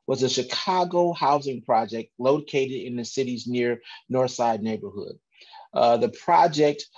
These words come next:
uh, was authorized by the Housing Act of nineteen thirty-seven. Uh, the Francis Cabrini Homes, completed in nineteen, nineteen forty-two, was the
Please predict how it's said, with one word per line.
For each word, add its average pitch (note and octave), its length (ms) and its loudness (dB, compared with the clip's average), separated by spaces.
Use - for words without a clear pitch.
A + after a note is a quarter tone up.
uh, B2 260 4
was A#2+ 300 0
authorized C3+ 800 2
by A#2+ 140 -2
the G#2+ 80 -8
Housing B2+ 480 -4
Act A#2+ 260 -8
of - 80 -20
nineteen A#2 420 -4
thirty-seven. A2 720 0
Uh, B2+ 240 4
the A#2 140 0
Francis D3+ 440 -4
Cabrini C#3 320 -2
Homes, D#3+ 240 -6
completed C#3 420 -4
in A2+ 140 0
nineteen, B2+ 680 -8
nineteen C3+ 440 -2
forty-two, D3 680 0
was A#2+ 160 -2
the A2 100 -4